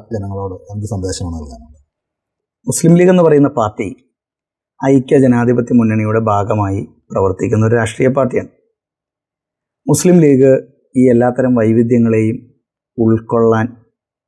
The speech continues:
Speaker 2: തയ്യാറുള്ള, അതിന് സന്മനസ്സുള്ള ഒരു പാർട്ടിയാണ്. ഈ വൈവിധ്യങ്ങൾക്കിടയിൽ നിന്നുകൊണ്ട് തന്നെ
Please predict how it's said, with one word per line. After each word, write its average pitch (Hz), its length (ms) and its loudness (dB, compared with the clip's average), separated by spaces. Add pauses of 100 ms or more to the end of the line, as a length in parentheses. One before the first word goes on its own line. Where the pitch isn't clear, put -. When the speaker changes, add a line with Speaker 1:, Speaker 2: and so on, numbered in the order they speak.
(260)
Speaker 2:
തയ്യാറുള്ള, 113 540 0 (280)
അതിന് 117 240 0
സന്മനസ്സുള്ള 107 720 -4 (200)
ഒരു 113 140 -2
പാർട്ടിയാണ്. 123 460 -4 (1400)
ഈ 143 160 4 (460)
വൈവിധ്യങ്ങൾക്കിടയിൽ 131 1040 2 (120)
നിന്നുകൊണ്ട് 117 480 0
തന്നെ 107 360 -4